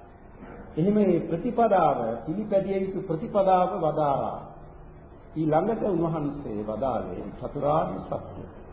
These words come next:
"ඉදං කෝ පන භික්ඛවේ දුක්ඛං අරිය සත්‍යං. ජාතිපි දුක්ඛා, ජරාපි දුක්ඛා, ව්‍යාධිපි දුක්ඛෝ, මරණං දුක්ඛං.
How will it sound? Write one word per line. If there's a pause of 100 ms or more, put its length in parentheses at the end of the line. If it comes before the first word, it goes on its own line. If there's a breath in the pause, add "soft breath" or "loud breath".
(1500)
"ඉදං
කෝ
පන
භික්ඛවේ
දුක්ඛං
අරිය
සත්‍යං. (1200)
ජාතිපි
දුක්ඛා,
ජරාපි
දුක්ඛා,
ව්‍යාධිපි
දුක්ඛෝ,
මරණං
දුක්ඛං.